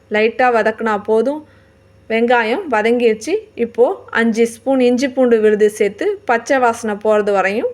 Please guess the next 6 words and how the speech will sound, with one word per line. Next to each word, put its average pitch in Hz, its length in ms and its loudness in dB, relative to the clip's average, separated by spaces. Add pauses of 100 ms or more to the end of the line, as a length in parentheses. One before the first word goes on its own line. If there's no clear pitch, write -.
(120)
வதக்கிக்கலாம். 226 640 0 (2500)
மூணு 247 280 6
ஸ்பூன் 277 380 -2
மந்தி 240 320 2
மசாலா, 220 460 0 (1200)
நான் 214 120 -10